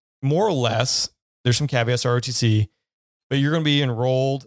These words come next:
in college for four years, and your military training is running concurrently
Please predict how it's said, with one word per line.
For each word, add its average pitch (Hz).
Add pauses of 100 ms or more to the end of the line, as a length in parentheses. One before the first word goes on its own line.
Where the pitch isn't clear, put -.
in 131
college 120
for 127
four 147
years, 110
and 127
your 120
military 135
training 120
is 110
running 117
concurrently 117